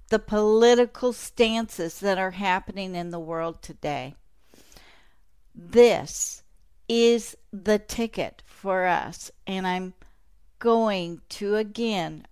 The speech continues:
urge you to break the silence. This is exactly why you're on the planet. We need to merge our collective consciousness from a small percentage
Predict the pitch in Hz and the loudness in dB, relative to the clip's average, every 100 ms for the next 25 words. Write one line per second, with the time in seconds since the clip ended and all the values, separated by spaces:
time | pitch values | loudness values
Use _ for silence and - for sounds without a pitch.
0 | _ _ 240 247 247 247 202 180 156 147 | _ _ 0 6 6 4 -6 -8 -8 -10
1 | _ - 185 - - 214 214 226 220 - | _ -10 -10 -10 -2 6 6 6 0 -20
2 | - 202 208 196 - 196 185 185 180 143 | -20 -6 -4 -4 0 0 2 0 -4 -10
3 | - - - - _ _ _ _ _ _ | -12 -20 -20 -20 _ _ _ _ _ _
4 | _ _ _ _ _ 233 247 143 156 - | _ _ _ _ _ 6 8 6 0 -8
5 | - - - - - 202 190 180 185 190 | -8 -20 -20 -8 0 0 0 -8 -8 2
6 | 208 190 - 185 175 165 180 185 185 175 | 4 4 0 -6 -4 -2 0 2 0 -4
7 | 180 - 180 185 185 185 165 175 - 185 | -6 -6 -4 -2 -2 -6 -8 -10 -6 -2
8 | 175 165 151 139 - - - _ 165 196 | -2 -2 -6 -10 -16 -20 -20 _ -4 -2
9 | 226 214 190 190 - 190 180 185 190 208 | 0 -2 -4 -6 -10 -10 -8 -6 0 2
10 | 220 247 233 - 196 185 - 190 180 185 | 4 2 0 -4 -2 -2 -4 -4 0 0
11 | 196 - 190 - - 208 220 226 - 226 | 0 -4 -8 -8 -8 0 0 0 -6 -8
12 | - 226 220 220 - - - - - 202 | -6 -4 -2 -4 -10 -20 -20 -20 -2 4
13 | 190 196 - 175 - - - 220 220 220 | 4 4 -2 -2 -2 -8 -4 4 8 10
14 | 220 226 - 190 180 - 277 277 254 185 | 8 6 -2 -6 -6 -6 0 0 0 -2
15 | 165 - | -4 -10